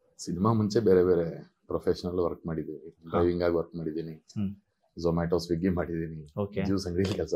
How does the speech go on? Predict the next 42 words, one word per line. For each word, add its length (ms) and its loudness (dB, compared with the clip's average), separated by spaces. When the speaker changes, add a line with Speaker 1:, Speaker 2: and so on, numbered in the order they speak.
Speaker 1:
ಮಾಡಿದ್ದೀನಿ. 320 -4
Speaker 2:
ಓಹೋ. 100 0
Speaker 1:
ನಮ್ದೇ 260 8
ಜ್ಯೂಸ್ 260 0
ಅಂಗಡಿ, 280 -16
Speaker 2:
ಓಕೆ. 400 -8
Speaker 1:
ಬೆಂಗಳೂರೇ 400 6
ಅಲ್ವಾ, 500 -4
so 80 -6
Speaker 2:
ಹಾ, 80 0
ಹಾ. 60 -6
Speaker 1:
ನಮ್ದೇ 320 2
ಜ್ಯೂಸ್ 240 -4
ಅಂಗಡಿ, 320 -10
ನೀರ್ 240 2
ಹಾಕಿದ್ದೀನಿ. 520 -4
Speaker 2:
ಹ್ಮ್, 320 -4
ಹ್ಮ್. 160 -2
Speaker 1:
So, 260 -6
ಡ್ರೈವಿಂಗ್ 340 4
ಮಾಡಿದ್ದೀನಿ 320 -2
ಒಂದ್ 180 -6
ಮೂರು 180 -2
ವರ್ಷ, 180 -8
Ola, 360 2
Uber 200 -4
ಓಡಿಸಿದ್ದೀನಿ. 600 -10
Speaker 2:
ಓಕೆ. 340 -10
Speaker 1:
ಬಟ್ಟೆ 240 4
ಅಂಗಡಿ 200 0
ಇತ್ತು, 220 -8
ಬಟ್ಟೆ 240 -2
ಅಂಗಡಿಲಿ 240 0
ವರ್ಕ್ 260 -4
ಮಾಡಿದ್ದೀನಿ. 400 -10
Speaker 2:
ಹ್ಮ್, 260 -6
ಹ್ಮ್. 80 -10
Speaker 1:
ಪಿ 60 0
ಯು 120 6
ಸಿ 140 4
ಫೇಲ್ 300 8
ಆದ್ಮೇಲೆ 680 4